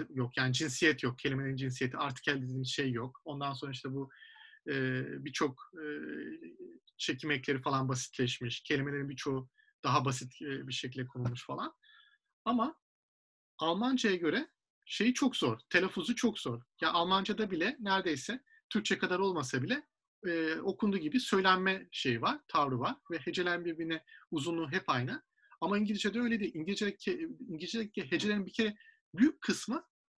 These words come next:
çok kısa. O, e, Schwab denilen bir ses, e, Schwab denilen bir şey var mesela bir İngilizce'de. E, bu ters E ile, e, telaffuz fonetik dilde gösterilen. E, mesela çoğu hece Schwab sesiyle karşılanıyor ve,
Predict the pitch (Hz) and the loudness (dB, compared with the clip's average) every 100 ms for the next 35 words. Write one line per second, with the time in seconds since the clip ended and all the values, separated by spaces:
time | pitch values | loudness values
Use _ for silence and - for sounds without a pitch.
0 | _ _ - 302 - 165 135 123 170 180 | _ _ 0 0 -2 -2 0 0 2 0
1 | 175 - _ - 160 151 147 147 - 180 | 0 -8 _ -10 0 4 4 4 4 8
2 | 202 - 165 196 240 190 196 175 - 165 | 8 6 2 2 0 0 2 2 -2 -8
3 | 143 139 135 185 180 - 160 208 190 180 | -6 -4 -2 4 4 4 -2 -2 -4 -8
4 | - - _ - 175 151 113 120 135 123 | -12 -20 _ 2 6 6 4 2 -2 0
5 | 131 135 147 147 135 127 127 135 120 - | -2 -4 -8 -6 -2 0 2 2 0 -4
6 | - _ _ - 135 135 127 131 147 143 | -18 _ _ -6 -4 -2 -2 -2 -4 -8
7 | 127 160 143 - - 151 143 131 123 _ | 4 6 6 2 0 2 4 0 -2 _
8 | 135 131 131 135 135 139 123 - 135 131 | -6 -6 -2 0 0 -2 -4 -2 -2 -4
9 | 127 135 127 127 127 - 123 269 - - | -6 -2 0 0 -2 -2 -2 -4 -6 -18
10 | - - - - 165 151 147 180 202 202 | -20 -20 -20 -16 -4 -2 0 0 2 4
11 | 190 - _ - 190 - 277 254 185 - | 4 0 _ -18 -10 0 4 6 4 0
12 | _ _ - 170 143 214 - _ _ - | _ _ -2 2 4 2 0 _ _ -10
13 | - 220 240 240 - 131 139 117 117 - | -4 8 8 8 2 0 0 0 -2 -2
14 | 143 123 - 135 269 233 226 | 0 2 0 -2 -2 -2 -2